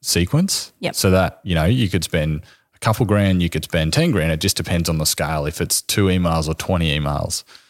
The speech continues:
Speaker 1: that are, you know, professionally designed and copywritten and, and then set and all those sorts of things. And then, you know, ongoingly, you know, you might spend nothing at all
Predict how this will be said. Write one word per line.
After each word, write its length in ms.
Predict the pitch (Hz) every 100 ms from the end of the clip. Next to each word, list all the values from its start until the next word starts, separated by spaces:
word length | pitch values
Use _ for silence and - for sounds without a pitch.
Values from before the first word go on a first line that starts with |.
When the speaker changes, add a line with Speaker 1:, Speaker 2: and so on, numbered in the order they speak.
| -
Speaker 1:
that 140 | 85
are, 220 | 78 76 73
you 100 | 90
know, 100 | 73
professionally 500 | - 95 82 - 85
designed 420 | 82 82 82 80
and 100 | 76
copywritten 500 | - 78 80 71 62
and, 300 | 78 73 71
and 100 | - 80
then 120 | 76
set 480 | - - 80 78 -
and 80 |
all 120 | 82 78
those 140 | 78
sorts 220 | - -
of 80 | 78
things. 340 | 76 58 - - - - _ _
And 140 | - 107
then, 360 | 110 104 87 - - _ -
you 100 | 98
know, 100 | 78
ongoingly, 840 | 107 107 90 85 95 82 69 113 - _
you 120 | 110
know, 60 | 87
you 140 | 95
might 220 | 143 110
spend 180 | - 80
nothing 260 | 80 - 76
at 60 |
all 420 | 76 139 - 78